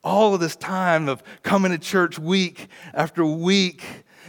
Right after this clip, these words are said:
and getting into the Word, and you've got the sticker on your car, and K-Love is programmed to your radio. But do I know him?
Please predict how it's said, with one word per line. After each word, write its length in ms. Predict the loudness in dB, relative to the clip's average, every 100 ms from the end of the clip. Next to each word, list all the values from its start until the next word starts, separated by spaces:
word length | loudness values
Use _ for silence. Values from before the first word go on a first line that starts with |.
| -4
and 80 |
getting 200 | 0 0
into 200 | 0 -2
the 100 | -2
Word, 580 | -2 2 4 4 4 2
and 140 | 0 -2
you've 140 | 0
got 240 | -2 -2
the 80 | -6
sticker 640 | -8 -10 -4 -4 0 0 0
on 160 | -2 -4
your 140 | -4
car, 720 | -6 -4 0 0 0 -2 -6 -14 _ _ _ -20 -8
and 140 | -6
K-Love 560 | -6 0 2 4 2 0
is 120 | -4
programmed 600 | -6 0 0 2 0 -2
to 120 | -6
your 140 | -4 -4
radio. 960 | -2 -2 -2 0 0 -2 -6 -10 -16 _ _ _ _ _ _ _ _ _ _ _ _ _ _ _ _ _ _ _ _ _ _ _ _ _ _
But 200 | -12 -10
do 580 | -4 0 0 -2 -6 -10 _ _ _ _ -12
I 180 | -8 -6
know 380 | -4 -2 -2
him? 420 | -4 -10 -14 -18